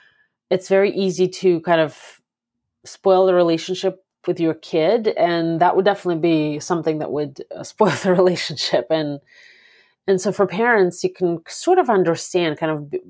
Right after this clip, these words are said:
wanting to support and, and stuff like that. Uh, but,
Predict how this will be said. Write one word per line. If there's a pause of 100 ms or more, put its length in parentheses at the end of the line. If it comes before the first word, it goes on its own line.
(280)
wanting
to
support
and, (1120)
and
stuff
like
that.
Uh,
but,